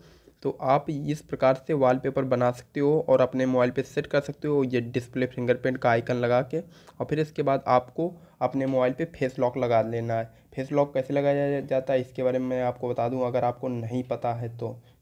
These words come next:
चलिए, तो फेस लॉक के बारे में भी हम आपको बता देते हैं। आपको अपने मोबाइल के सेटिंग वाले ऑप्शन के ऊपर आ जाना है, ऐप्स पे, सिक्योरिटी पे आ जाना है, फिर इसके बाद आपको फेस लॉक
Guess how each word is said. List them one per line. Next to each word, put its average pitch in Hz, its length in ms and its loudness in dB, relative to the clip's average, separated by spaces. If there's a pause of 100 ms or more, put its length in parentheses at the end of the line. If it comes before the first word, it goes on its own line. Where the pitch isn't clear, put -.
चलिए, 131 180 -4
तो 139 120 -8
फेस 123 300 -8
लॉक 123 220 -4
के 131 80 -6
बारे 127 180 0
में 127 200 -4
भी 127 140 -6
हम 123 140 -4
आपको 120 240 -6
बता 123 160 0
देते 139 200 -8
हैं। - 80 -6
आपको 127 320 -2
अपने 131 120 -2
मोबाइल 127 260 -2
के 127 100 -10
सेटिंग 127 300 -8
वाले 127 180 0
ऑप्शन 123 280 -6
के 131 100 -10
ऊपर 127 220 -6
आ 123 120 0
जाना 135 220 -2
है, 147 160 -4 (260)
ऐप्स 127 280 0
पे, 156 240 -4 (180)
सिक्योरिटी 127 300 0
पे 139 120 -4
आ 131 100 2
जाना 139 220 0
है, 139 60 2
फिर 131 160 -6
इसके 123 220 -6
बाद 123 120 2
आपको 123 260 0
फेस - 280 -12
लॉक 123 280 -4